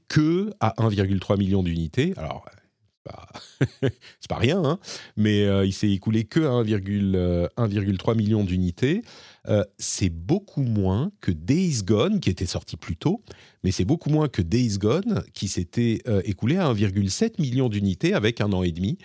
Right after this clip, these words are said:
C'est marrant de voir à quel point Days Gone, en fait, euh, est pas une mauvaise affaire au niveau financier pour <laughs> Sony,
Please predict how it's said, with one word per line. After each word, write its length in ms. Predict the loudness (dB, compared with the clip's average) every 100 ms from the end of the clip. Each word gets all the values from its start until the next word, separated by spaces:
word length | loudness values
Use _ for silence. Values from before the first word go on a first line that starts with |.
| -16 -20 _
C'est 100 | 0
marrant 220 | 2 2
de 80 | 0
voir 280 | 0 0 -2
à 80 | -4
quel 160 | -6
point 200 | -4 -2
Days 260 | 0 0 0
Gone, 200 | 0 0
en 80 | -2
fait, 340 | 0 -2 0
euh, 240 | -2 -2 -2 -6 -14 -12
est 80 |
pas 140 | -2 0
une 100 | 2
mauvaise 280 | 2 2 0
affaire 400 | 0 0 0 0 -4
au 60 |
niveau 240 | -2 0 -2
financier 500 | -2 -4 -4 -4 -2
pour 180 | -2 -4
<laughs> 0 |
Sony, 440 | -4 -4 -2 -4